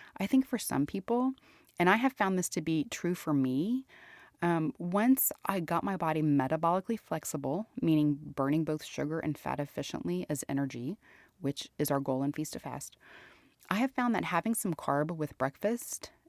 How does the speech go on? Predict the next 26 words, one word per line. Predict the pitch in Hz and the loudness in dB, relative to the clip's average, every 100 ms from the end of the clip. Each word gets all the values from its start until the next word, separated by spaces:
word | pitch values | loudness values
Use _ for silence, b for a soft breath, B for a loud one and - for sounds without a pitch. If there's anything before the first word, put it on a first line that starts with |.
| 359 | -4
and | - | 0
even | 196 254 | 2 2
something | 254 233 220 | 4 2 4
more | 151 139 | 4 2
carby | - - 254 220 | 0 -2 0 0
than | 185 | 2
vegetables, | 175 262 - 180 131 160 - - - | 2 0 -4 -4 -2 -2 -4 -10 -6
like | 143 - | -6 -6
fruit | - 156 196 | -6 -4 -2
or | 131 | -4
sweet | - 202 208 | -4 -6 -4
potato | 190 196 196 190 | -6 -4 -4 -2
or | 147 | -2
a | |
piece | 143 175 165 | -4 -6 -6
of | 143 | -4
gluten-free | 147 165 160 160 | -4 -4 -4 -6
toast, | - 139 165 - - B B B B B | -4 -4 -2 -6 -16 B B B B B
makes | - 208 - | -2 -2 2
me | 277 | 6
more | 269 208 | 6 6
satisfied | - 143 170 - - 175 170 - | -2 -2 0 -4 -2 -2 -2 0
in | 165 | 4
a | 151 | 4
way | 135 131 143 151 | 4 2 2 2
that | 151 147 135 - | 2 2 2 0